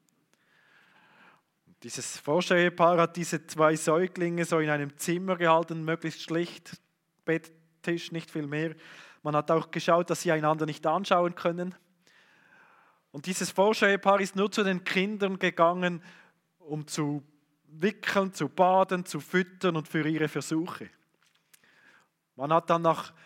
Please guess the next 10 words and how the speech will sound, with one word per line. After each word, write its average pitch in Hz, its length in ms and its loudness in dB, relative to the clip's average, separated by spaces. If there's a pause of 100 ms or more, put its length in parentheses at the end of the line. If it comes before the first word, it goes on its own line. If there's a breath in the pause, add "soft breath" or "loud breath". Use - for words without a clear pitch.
(100)
nicht 185 280 -6
mal 170 180 4
fünfzehn 180 580 -2
Monaten 170 760 0 (100)
und 147 180 -12
tausendachthundert 175 840 0
Seiten 170 420 -2
Notizen 175 680 -8 (720)
das - 160 -12
Experiment 156 840 -6